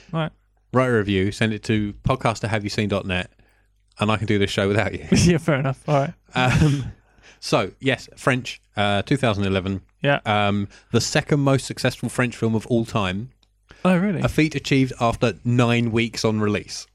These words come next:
Speaker 1: Wow.
Speaker 2: So this did massive business in France. It did lo-, massive business all over Europe, actually.
Speaker 1: Yeah, I mean, I did all right over here, actually, I
Speaker 2: Yeah.
Speaker 1: think. It,
Speaker 2: Yeah.
Speaker 1: you know, it
Speaker 2: It was France's entry for the foreign language Oscar that year, but didn't win.
Speaker 1: Right.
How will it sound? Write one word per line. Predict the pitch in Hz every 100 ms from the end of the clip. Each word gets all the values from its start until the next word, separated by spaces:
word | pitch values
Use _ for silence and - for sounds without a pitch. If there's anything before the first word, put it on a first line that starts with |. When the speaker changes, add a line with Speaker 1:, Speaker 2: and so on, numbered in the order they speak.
| _ -
Speaker 1:
Wow. | 151 139
Speaker 2:
So | 143 113
this | 127
did | - 131 113
massive | 127 135 135 - 131 117
business | 110 107 104 -
in |
France. | 101 98 90 -
It | 117
did | 127
lo-, | 131 127
massive | 127 139 131
business | 120 113 113
all | 113
over | 107 98
Europe, | 113 98 -
actually. | 92 - - - -
Speaker 1:
Yeah, | 175 156 135
I |
mean, | 170 226
I | 220 247
did | 254 277
all | 285 208
right | 165
over | 147 139
here, | 160 233
actually, | - - - 113
I |
Speaker 2:
Yeah. | 101
Speaker 1:
think. | - - -
It, | 165 175
Speaker 2:
Yeah. | 135
Speaker 1:
you | 123 160
know, | 139
it | 131 95 82 - _
Speaker 2:
It | 202
was | 131 143
France's | - 165 147 143
entry | 143 131 120
for | - 123 117
the | 107 110 107 104
foreign | - 120
language | 110 110 104
Oscar | 110 - -
that | 95 92
year, | 95 90 -
but | 107 98
didn't | 104 98
win. | 98 90 92 -
Speaker 1:
Right. | 151 113